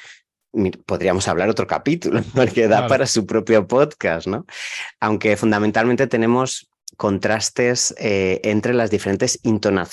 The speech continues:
Speaker 1: i-, eh, intenciones comunicativas. Mm, si alguien se enfrenta a la entonación en otra lengua, lo que puede preguntarse es, "¿me pregunta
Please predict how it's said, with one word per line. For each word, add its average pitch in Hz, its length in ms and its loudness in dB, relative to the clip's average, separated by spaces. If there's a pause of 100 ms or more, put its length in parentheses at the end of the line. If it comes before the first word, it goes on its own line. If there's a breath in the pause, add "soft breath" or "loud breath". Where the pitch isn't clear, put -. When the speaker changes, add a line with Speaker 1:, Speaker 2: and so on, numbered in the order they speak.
(120)
Speaker 1:
i-, 127 200 0
eh, 95 240 0
intenciones 113 960 2 (440 loud breath)
comunicativas. 90 1120 2
Mm, 92 420 0
si 92 340 0
alguien 101 340 0
se 117 100 -2
enfrenta 107 680 0
a 110 200 -2
la 110 100 -2
entonación 110 560 0
en 113 80 2
otra 113 240 0
lengua, 143 400 2 (300 loud breath)
lo 110 100 0
que 104 80 0
puede 104 220 0
preguntarse 98 560 -2
es, - 320 -6
"¿me 104 760 -2
pregunta 175 640 -4